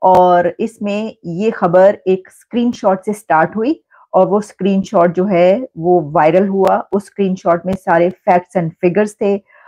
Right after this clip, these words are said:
और उस पर ये पता ये चला कि इंडिया की जो जीडीपी है अब वो फ़ोर trillion dollars पर पहुंच चुकी है। अच्छा, सिर्फ यही नहीं हुआ, बल्कि जो गौतम अडानी साहब हैं उनकी तरफ से ट्वीट किया गया और कुछ और ministers हैं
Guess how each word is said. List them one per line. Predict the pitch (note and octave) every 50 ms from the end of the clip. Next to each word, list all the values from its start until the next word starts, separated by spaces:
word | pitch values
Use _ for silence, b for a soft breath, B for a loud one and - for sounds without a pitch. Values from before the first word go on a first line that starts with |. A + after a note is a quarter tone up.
| B B B
और | - F#3 F#3+ F#3+ F#3+ F#3+ A3 - - _ -
उस | - B3+ - - -
पर | A#3 G#3+
ये | G#3 G3+ F#3+
पता | G3 F3+ F3 F3
ये | F3+ F3+ F#3
चला | E3 F3+ E3 E3 E3+ E3+
कि | E3+ F3 E3+
इंडिया | - - F#3 F3+ E3+ F3+ F#3
की | F3+ F3+ - F3
जो | E3 F3
जीडीपी | E3 D#3+ F3 D#3+ E3 E3+ F3 F#3 F3 G3+
है | F#3 E3 D#3+
अब | E3+ D3+ D#3+
वो | F3+ E3+
फ़ोर | E3+ _ _ _ - F#3+ F#3 F3+ F3+ -
trillion | F#3 E3+ E3+ E3 E3 E3+
dollars | D#3 D3+ D3 C#3+ D3+ -
पर | _ - F3
पहुंच | E3+ _ - F3 F3+ E3 -
चुकी | - - _ - C#3 B2+
है। | - -
अच्छा, | D#3+ - - G3+
सिर्फ | G3+ - - C#4 C#4 D4 C#4+ A#3+
यही | G#3+ A#3 A3 G3
नहीं | F3+ F3 D#3 -
हुआ, | - - - - - _ _ b b b b b b b
बल्कि | D#3+ G#3 A3 G#3+ A3 A#3 A3+ A3
जो | F#3+ F#3 G#3 G3+ G3+ G3+ G3 G3 - - -
गौतम | E3+ D3 - G3+ G3+ C4+ C4 A#3+
अडानी | A3 F#3 F3 E3 F3 F#3
साहब | - - F3+ F3+ F3+ D#3 D3
हैं | D#3 D3+ - _
उनकी | - G#3 G#3+ G#3+ G#3+ A3+
तरफ | F#3+ - - G#3 G3
से | - - - G#3+ G#3+
ट्वीट | G#3+ - - G3 G#3 G#3 _ -
किया | - G#3+ G3 G3
गया | G3 F#3+ G3 G3+
और | - - E3+ E3+
कुछ | E3+ - G3+ G3 - _ -
और | F3 F3 F3+ F3
ministers | E3+ E3+ F3+ F3+ G3 G3+ - - A#3 A3+ G#3+ G3+ A3+
हैं | G#3 G3+